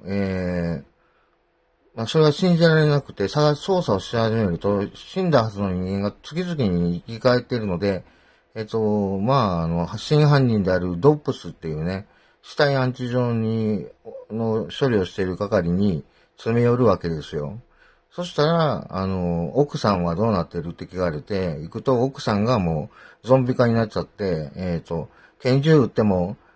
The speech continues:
「あなた今晩何食べる？お風呂はどうする？」って迫ってくる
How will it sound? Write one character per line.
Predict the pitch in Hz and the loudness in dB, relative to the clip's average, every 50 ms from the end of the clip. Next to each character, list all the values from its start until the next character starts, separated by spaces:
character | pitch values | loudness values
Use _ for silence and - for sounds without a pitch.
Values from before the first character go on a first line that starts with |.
| _ _ _ - - - - _ _ _ _ _ _ - | _ _ _ -20 -20 -20 -20 _ _ _ _ _ _ -2
「あ | 120 | 0
な | 143 156 | 0 0
た | - 135 117 110 | 2 0 0 0
今 | - - 139 147 151 | 0 0 0 2 2
晩 | 139 120 110 | 2 2 4
何 | 107 113 131 | 4 4 2
食 | 151 - 135 107 | 2 2 2 2
べ | 101 104 107 | 2 2 2
る？ | 95 95 104 107 113 131 147 _ _ _ _ _ _ _ | 2 0 -2 -4 -4 -8 -10 _ _ _ _ _ _ _
お | - 113 131 | -2 -2 0
風 | 151 165 | 2 4
呂 | 160 151 | 6 6
は | 127 104 | 6 6
ど | 98 135 147 | 6 6 4
う | 139 | 4
す | - - | 4 2
る？」 | 104 104 | 0 0
っ | |
て | - - 90 | 0 -2 -2
迫 | - 143 139 143 135 | 0 2 4 4 4
っ | - | 2
て | - 139 | 0 -2
く | 107 95 | 0 0
る | 90 90 | -2 -2